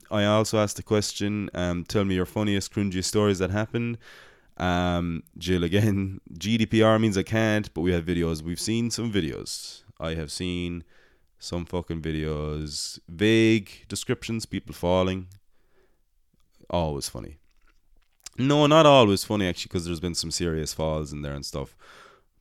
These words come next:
But, you know, I may have laughed. Um,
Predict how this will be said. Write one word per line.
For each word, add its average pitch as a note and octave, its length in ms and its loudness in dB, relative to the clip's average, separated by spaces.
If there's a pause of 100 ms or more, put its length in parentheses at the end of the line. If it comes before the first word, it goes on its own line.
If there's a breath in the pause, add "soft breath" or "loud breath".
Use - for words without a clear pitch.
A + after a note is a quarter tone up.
(100)
But, - 560 -6 (240)
you F2 160 -2
know, C#2 240 -6 (1400)
I E2 80 -6
may C2 140 -8
have G1+ 140 -10
laughed. - 280 -8 (100)
Um, G2+ 1080 2